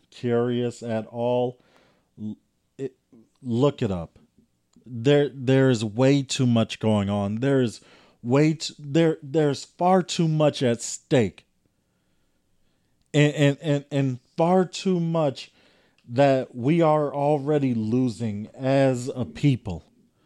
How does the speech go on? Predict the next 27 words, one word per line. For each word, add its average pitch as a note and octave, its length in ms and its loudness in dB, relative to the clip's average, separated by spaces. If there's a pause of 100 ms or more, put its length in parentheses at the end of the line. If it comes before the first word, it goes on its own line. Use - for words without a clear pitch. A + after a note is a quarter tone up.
(520)
to A#2+ 500 4 (120)
just B2+ 720 0
ignore, G#2 880 -2
because C3 560 0 (340)
this D#3 540 0 (160)
is C3 560 0
not B2 640 -4 (200)
normal. A#2+ 460 2
There, D#3+ 220 2
there E3 340 2
is B2 160 0
nothing D3 680 -2
about A#2+ 420 2
this F#2 260 -6 (380)
that C3+ 220 6
is A2 180 0
normal. A2+ 460 0
And B2+ 100 -4
if D3+ 160 -2
you F3+ 180 2
are E3 120 4
celebrating E3+ 880 0
the A#2+ 120 2
non-normalcy E3 1200 0
of D#3 140 0
this, F#3 360 0 (1400)
why? A2+ 560 0